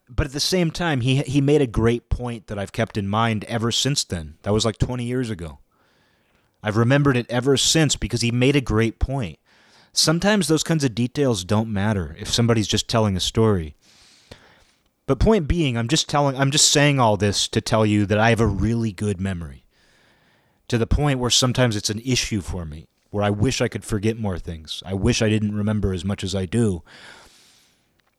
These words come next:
And yeah, that doesn't mean that my memory can't betray me. I'm not overconfident in my memory.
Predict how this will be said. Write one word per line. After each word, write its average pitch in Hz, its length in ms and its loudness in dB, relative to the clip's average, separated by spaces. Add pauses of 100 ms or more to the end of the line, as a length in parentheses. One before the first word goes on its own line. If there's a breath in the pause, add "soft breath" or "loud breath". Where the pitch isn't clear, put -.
(640)
And 196 180 0
yeah, 202 160 6
that 185 120 0
doesn't 185 300 2
mean 147 300 4
that 123 140 4
my 113 200 2
memory 113 380 4
can't 107 340 -4
betray 101 440 0
me. 101 360 2
I'm 110 140 -2
not 135 220 2
overconfident 101 880 0
in 101 100 -2
my 90 160 0
memory. 87 540 -2